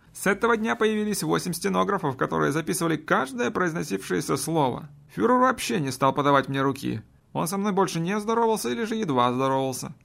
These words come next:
Он попросил фельдмаршала Кейтеля сказать мне, что больше не сможет со мной работать и что я буду заменён генералом Паулюсом,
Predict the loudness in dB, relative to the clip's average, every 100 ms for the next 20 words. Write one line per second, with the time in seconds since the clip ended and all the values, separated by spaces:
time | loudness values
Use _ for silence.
0 | _ _ -2 0 2 2 2 2 0 2
1 | 2 0 0 0 -4 0 0 0 -2 0
2 | 0 0 -2 -4 -4 -2 -2 0 0 0
3 | -2 -4 -2 0 0 0 -2 -2 0 0
4 | 2 0 -2 -6 -10 -14 -8 -4 0 0
5 | 0 -2 -2 -2 0 0 -2 -2 0 2
6 | 2 0 2 4 6 4 0 -4